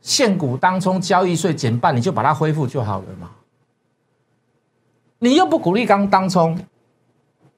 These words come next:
当冲完了你要去罚个股，那你又希望投资人你尽量当冲，我鼓励你当冲，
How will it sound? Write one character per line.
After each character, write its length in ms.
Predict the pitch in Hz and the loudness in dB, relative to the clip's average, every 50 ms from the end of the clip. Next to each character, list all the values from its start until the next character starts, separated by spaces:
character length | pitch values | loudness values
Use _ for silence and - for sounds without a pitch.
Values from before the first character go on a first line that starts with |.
| _ _ _ | _ _ _
当 180 | - 311 339 339 | 2 2 4 4
冲 180 | 339 359 339 | 4 6 6
完 100 | 277 226 | 6 6
了 140 | 240 247 233 | 6 4 4
你 80 | 196 185 | 4 4
要 100 | 240 254 | 2 2
去 120 | 254 294 | 2 0
罚 280 | - - - 156 175 - | -2 2 4 4 4 4
个 240 | - 240 220 175 | 4 4 4 2
股， 160 | 165 175 - 117 98 117 - _ _ _ _ _ _ _ _ _ _ _ _ _ - | 2 0 -4 -6 -6 -8 -10 _ _ _ _ _ _ _ _ _ _ _ _ _ 0
那 260 | - 320 277 - - - | 2 2 2 2 -2 0
你 160 | - 220 226 | 2 4 6
又 160 | 277 349 370 | 6 6 6
希 240 | - - - 320 320 | 4 4 2 4 6
望 260 | 330 330 302 220 202 | 6 6 6 4 4
投 160 | 196 202 240 | 4 4 4
资 160 | 240 254 320 302 | 4 4 4 4
人 160 | 269 240 214 | 4 4 4
你 80 | 185 | 2
尽 220 | 170 170 285 277 247 | 2 2 0 2 2
量 180 | 262 240 220 | 2 2 4
当 180 | 202 220 220 220 | 4 4 4 4
冲， 140 | 202 214 208 | 4 4 4
我 120 | 220 269 | 4 4
鼓 160 | 269 - 185 | 4 2 2
励 120 | 214 277 254 | 2 4 4
你 100 | 208 170 | 2 2
当 260 | 175 - - 240 262 | 2 2 2 2 2
冲， 380 | 175 - 240 220 214 208 208 | 2 4 4 4 2 2 -2